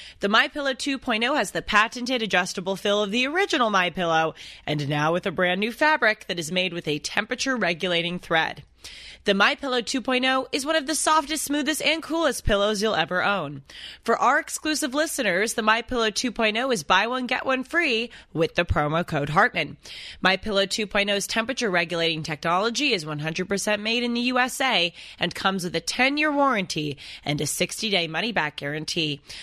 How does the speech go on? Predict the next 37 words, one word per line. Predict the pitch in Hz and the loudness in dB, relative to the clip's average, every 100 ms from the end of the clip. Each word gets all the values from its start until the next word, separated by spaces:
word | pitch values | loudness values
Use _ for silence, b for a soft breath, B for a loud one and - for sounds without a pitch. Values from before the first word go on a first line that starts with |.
| B | B
Just | - - | -10 -6
go | 160 | -2
to | 151 | 0
My | 156 165 | 0 0
pillow | 165 185 190 | 0 0 2
dot | 196 202 208 | 2 2 0
com | 233 233 | 0 0
and | 247 | 0
click | 269 254 | -2 0
on | 269 | 0
the | 277 | 0
radio | 277 294 285 | 0 2 2
listener | 320 349 262 254 | 0 0 0 0
square | - 208 196 | 0 2 2
to | 202 | 2
get | 165 | -2
the | 160 | -2
buy | 143 156 | 0 0
one, | 180 185 | 0 0
get | 170 131 | -2 -2
one | 190 | -6
free | 185 208 | -2 2
offer. | 220 262 - 147 139 B B B B | 4 4 2 -4 -4 B B B B
Enter | 175 185 208 | -2 0 0
the | 226 | -2
promo | - 262 269 269 | 0 0 0 0
code | 285 | 0
Hartman | 262 285 320 262 | 2 2 2 0
or | 254 | -2
call | 247 240 240 | 0 0 0
one | 226 330 | 0 0
eight | 349 | 0
hundred | 214 196 185 180 | -2 0 -2 0
five | 208 202 220 | 2 2 0
six | - 247 - | -6 -8 -2
six | 175 - - - B B | -2 -2 -8 -14 B B
six | - 285 | -2 -2